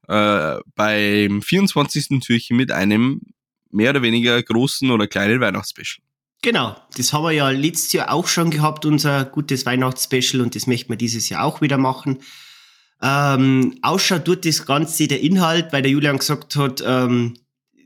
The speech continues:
Speaker 2: die f-, wo's zweitausenddreiundzwanzig so gesehen haben, das schaut folgendermaßen aus. Wir haben quasi den Leuten den Auftrag gegeben, Filme und Se-, oder, oder Serien, die sie dieses Jahr gesehen haben,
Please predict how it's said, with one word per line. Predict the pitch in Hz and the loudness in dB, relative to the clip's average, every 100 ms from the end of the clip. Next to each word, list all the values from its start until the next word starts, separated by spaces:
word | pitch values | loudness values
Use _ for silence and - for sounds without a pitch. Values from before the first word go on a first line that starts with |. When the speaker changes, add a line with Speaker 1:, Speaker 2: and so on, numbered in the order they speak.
| _ _ - | _ _ 0
Speaker 2:
die | 127 | 0
f-, | - - - - _ - | 0 -6 -14 -20 _ -4
wo's | 127 135 - | 0 0 0
zweitausenddreiundzwanzig | - 143 139 143 127 139 135 135 123 - | -2 0 -2 -2 -2 -4 -2 -2 -2 -2
so | - 127 | -4 -2
gesehen | 117 - 143 185 | 0 2 2 4
haben, | 170 160 165 | 2 2 0
das | 127 | 0
schaut | - 117 - | 0 -2 -2
folgendermaßen | 131 151 156 143 131 135 147 | 0 0 2 2 2 0 0
aus. | 104 123 127 | 0 0 -2
Wir | 113 | -2
haben | 120 127 | 0 -2
quasi | - - 113 113 | -4 -4 -4 -2
den | 113 107 | -4 0
Leuten | 117 127 135 | 0 0 0
den | 117 104 | 0 0
Auftrag | 131 156 - 139 143 | -2 -2 -2 -4 -4
gegeben, | 127 131 131 131 - - - - - - _ _ _ _ _ | -2 0 2 2 0 -12 -12 -12 -14 -20 _ _ _ _ _
Filme | - 175 240 233 220 - | -2 0 2 2 0 0
und | 175 233 247 - - | 2 4 4 2 -8
Se-, | - - - | -2 -2 2
oder, | 143 139 - - | 2 2 -4 0
oder | 139 202 202 | 2 2 0
Serien, | 185 151 156 165 165 165 170 - - | 0 0 2 2 2 0 -2 -6 -4
die | 151 | 0
sie | 139 151 147 | 2 2 2
dieses | 165 160 151 - | 0 0 -2 0
Jahr | 131 117 | 0 0
gesehen | 123 117 - 143 185 160 | -2 -2 0 2 4 2
haben, | 160 180 190 | 0 2 0